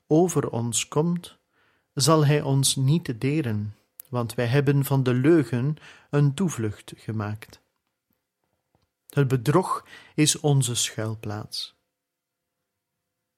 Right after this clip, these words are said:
Daar zegt God de Heer: "In Sion leg ik een steen als fundament, een steen van graniet, een hoeksteen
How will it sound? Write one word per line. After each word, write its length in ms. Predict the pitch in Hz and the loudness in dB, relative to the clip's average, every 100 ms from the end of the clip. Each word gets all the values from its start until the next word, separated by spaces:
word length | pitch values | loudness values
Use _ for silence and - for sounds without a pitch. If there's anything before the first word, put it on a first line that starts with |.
| _ _ _ _ _ _ _ _ _ _ _ _ | _ _ _ _ _ _ _ _ _ _ _ _
Daar 400 | 131 147 160 175 | 0 2 4 4
zegt 280 | 147 165 - | 2 0 -2
God 320 | - 190 143 | -2 -2 0
de 60 | 135 | 0
Heer: 460 | 110 131 170 - _ _ _ - - - _ - | 2 0 0 -4 _ _ _ -20 -20 -20 _ 0
"In 280 | 156 143 147 | 4 4 2
Sion 540 | - 208 202 202 180 | 0 2 4 4 4
leg 180 | 131 151 | 4 4
ik 180 | 151 135 | 2 2
een 140 | 139 | 2
steen 520 | 127 - 165 185 180 - | 2 2 2 2 0 0
als 340 | 135 135 - | 0 0 -2
fundament, 920 | - - 175 139 123 135 110 104 - _ _ _ _ _ _ _ _ _ - | -4 0 2 2 2 0 0 -6 -12 _ _ _ _ _ _ _ _ _ -2
een 160 | 135 | 0
steen 360 | 120 156 175 160 | 2 4 4 4
van 220 | 151 135 | 2 2
graniet, 640 | - 131 127 143 - - _ _ _ _ _ _ - | 2 0 0 -2 -6 -20 _ _ _ _ _ _ 2
een 160 | 147 | 4
hoeksteen 800 | 117 175 - - - 117 110 107 | 4 2 2 0 0 -2 -2 -6